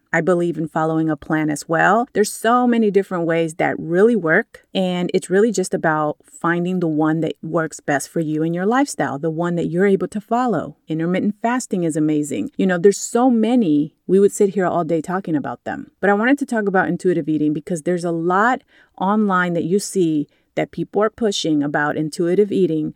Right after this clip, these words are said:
but the way that they're doing it is wrong. Intuitive eating isn't just like, "Oh, well, I wanna eat this bag of chips, so let me eat it." That's not how that works. Those, to me,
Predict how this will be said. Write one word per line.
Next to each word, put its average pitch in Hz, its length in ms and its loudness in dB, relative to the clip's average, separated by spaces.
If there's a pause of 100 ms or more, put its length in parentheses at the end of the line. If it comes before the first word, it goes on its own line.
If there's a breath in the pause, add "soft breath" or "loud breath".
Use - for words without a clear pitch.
but 185 160 2 (160)
the 196 100 6
way 220 260 6
that 294 160 2
they're 220 140 6
doing 269 460 4
it 190 180 -2
is 214 220 2
wrong. 175 760 0 (160)
Intuitive 240 560 2
eating 254 520 6 (220)
isn't 196 360 4
just 185 280 0
like, 180 280 0
"Oh, 247 100 4
well, 196 160 6
I 170 80 4
wanna 190 220 0
eat 175 200 -2
this 160 160 -2
bag 170 240 0
of 147 100 -6
chips, - 360 0 (160 soft breath)
so - 140 -4
let 180 120 2
me 175 120 0
eat 220 180 4
it." - 140 -2 (120)
That's 254 220 2
not 247 280 6
how 214 180 2
that 190 200 2
works. 185 600 -2 (160)
Those, 269 400 6
to - 140 2
me, 220 520 4